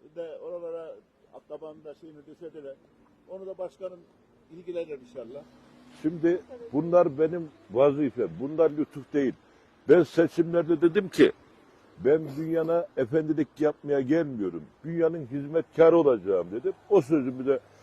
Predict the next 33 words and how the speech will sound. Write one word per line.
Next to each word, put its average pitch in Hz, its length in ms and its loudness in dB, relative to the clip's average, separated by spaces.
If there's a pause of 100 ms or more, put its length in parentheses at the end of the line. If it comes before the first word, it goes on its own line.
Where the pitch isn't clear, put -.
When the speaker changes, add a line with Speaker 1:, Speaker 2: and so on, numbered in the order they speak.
(440)
Speaker 2:
Rabbim 160 480 6
beni 165 160 4
mahcup 156 440 4
etmesin. 160 520 -8
Tuttuğuma 165 500 4
inanıyorum. 80 580 -4
Speaker 1:
Doğrudur. 156 340 -10
Speaker 2:
Doğru 190 260 10
mu? 120 120 -10
Speaker 1:
Katılıyorum. 175 500 -12
Speaker 2:
Tuttuğuma 160 460 2
inanıyorum. 110 380 -2
Speaker 1:
Katılıyorum. 170 360 -10 (460)
Speaker 2:
Ee, 107 560 0 (120)
yapacağız 165 640 6
Allah 117 280 2
izin 110 220 -2
verirse. 117 180 -6
Speaker 1:
İnşallah. 160 220 -6
Speaker 2:
Bizim 156 460 -8
Speaker 1:
Tabii. 214 120 -6
Speaker 2:
bünyanımız 160 460 0 (200)
Speaker 1:
Bizler 214 360 -6
de, 226 60 -2
e, 202 560 -4
yardımcı 208 420 -6
olmak 202 200 -10
şartıyla. 147 240 2
Speaker 2:
Tabii, 117 240 -2
Allah 143 260 4
razı 151 120 6
olsun. 117 180 0
Speaker 1:
Beklesen 185 200 0